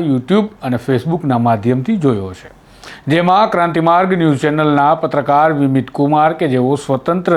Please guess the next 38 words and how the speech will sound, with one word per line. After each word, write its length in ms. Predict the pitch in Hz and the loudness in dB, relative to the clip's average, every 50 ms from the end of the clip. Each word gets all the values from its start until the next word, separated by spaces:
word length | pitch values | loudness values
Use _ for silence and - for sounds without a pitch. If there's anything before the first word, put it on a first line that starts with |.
| 143 | 2
રીતે 360 | 131 131 120 - 160 208 240 - - - - - - - - | 2 0 0 0 0 0 0 -2 -8 -18 -20 -20 -8 -2 0
પત્રકારિતા 640 | 247 254 262 285 247 202 226 208 180 170 147 143 127 - | 0 2 2 0 2 2 2 2 0 0 0 -2 -2 -2
કરી 160 | 117 104 95 | -4 -6 -8
રહ્યા 280 | 92 98 92 87 87 - | -12 -14 -16 -16 -18 -20
છે. 100 | - - | -16 -6
આમ 180 | 123 123 131 131 135 | -4 -2 -2 0 0
તો 80 | 208 208 | 0 0
સ્વતંત્ર 520 | 208 - 160 143 - 214 226 220 254 226 - | 0 -2 -2 0 0 0 0 2 0 0 0
પત્રકાર 420 | 196 180 180 180 - 175 170 160 160 175 | -2 -2 -2 -2 0 0 0 2 0 0
બનવું 320 | 196 214 208 175 165 175 | -2 0 0 2 2 2
એ 60 | 190 | 2
જ 100 | 170 170 160 | 0 0 -2
મોટું 280 | 156 147 123 147 143 127 | -4 -4 -2 -2 0 0
જોખમનું 420 | 139 143 143 - 185 190 180 151 120 175 | 0 0 0 -2 -2 -2 -2 -2 0 2
કામ 260 | 185 180 156 143 127 - - - - - - | 2 2 2 0 -2 -4 -10 -14 -14 -4 -2
હાલ 240 | 151 160 165 160 151 151 | 0 2 2 2 2 0
બની 180 | 156 165 190 196 165 | 0 0 0 0 2
ગયું 200 | 151 147 139 131 | 2 2 2 2
હોય 240 | 156 175 170 151 131 | 2 2 2 0 0
એ 40 | - | -2
પ્રકારની 460 | 135 131 - 147 143 131 123 123 117 120 | -4 -2 0 0 0 0 0 -2 -4 -4
સ્થિતિ 280 | - 135 127 185 196 - | -8 -6 -4 -4 -4 -4
છે, 100 | - 320 330 - | -6 -8 -4 -2
કારણ 200 | 156 139 135 127 110 127 | 0 0 0 0 -2 -4
કે 60 | 117 110 139 | -4 -2 -2
તેની 240 | 135 131 127 139 131 - - | -2 0 -2 -2 -2 -2 -2
કરોડરજ્જુ 560 | 127 131 131 123 127 160 175 151 131 127 123 117 117 117 - - - - - - | 0 0 0 0 0 -2 -2 0 0 2 2 0 -2 -6 -12 -18 -20 -14 -6 -2
ખૂબ 180 | 180 185 160 156 147 147 | -2 0 0 0 0 -2
મજબૂત 420 | 151 143 165 185 214 226 175 160 | -2 -2 -2 0 0 0 0 2
હોય 160 | 147 143 135 - | 2 2 0 0
છે, 100 | 151 135 - - | -2 -4 -2 -2
પરંતુ 260 | 139 131 131 123 135 120 | -2 0 0 -2 -4 -2
પાછળ 400 | - 143 139 131 - 147 123 117 - - | -2 -2 -2 0 -2 -4 -6 -6 -4 -2
પીઠબળ 440 | 175 202 196 - - 254 233 208 175 151 | -2 -2 -2 0 0 0 2 2 2 0
નથી 260 | 143 135 127 127 120 117 | 0 0 0 0 -2 -2
હોતું, 360 | 120 117 - - 170 147 117 110 - - - - - - | -2 -4 -2 0 0 0 0 -2 -6 -12 -20 -14 -6 -2
માટે 320 | 143 147 147 135 - 147 151 165 | 0 0 0 0 0 0 0 0
સ્વતંત્ર 580 | 160 - 156 135 - 147 143 143 139 156 160 | 0 -4 -6 -6 -4 -6 -6 -6 -4 -4 -4